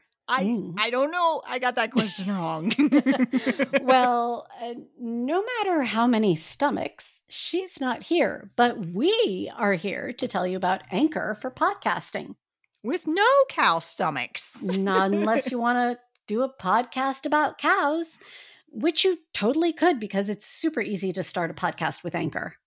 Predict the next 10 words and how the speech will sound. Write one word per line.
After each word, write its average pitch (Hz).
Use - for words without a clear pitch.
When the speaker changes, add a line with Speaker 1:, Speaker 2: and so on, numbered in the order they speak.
Speaker 1:
Is 233
there 226
a 392
platform -
for -
cows 160
to 381
listen? 415
Like, -
could 214